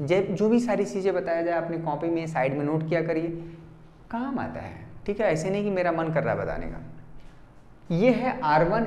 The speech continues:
ये है आर टू, ये है आर थ्री, ये है सी वन, ये है सी टू, ये सी थ्री। आपको बड़ा जान के हैरानी होगा कि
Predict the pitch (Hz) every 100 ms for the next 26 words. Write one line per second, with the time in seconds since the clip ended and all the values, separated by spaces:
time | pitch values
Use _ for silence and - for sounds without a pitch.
0 | - 196 180 202 - 147 151 - 190 185
1 | 165 160 160 - - - 110 131 156 170
2 | 165 156 151 165 170 156 160 160 147 143
3 | 156 139 160 120 - 196 - 135 - 160
4 | 151 147 147 151 147 113 120 127 214 220
5 | 120 110 135 - - - - - - -
6 | -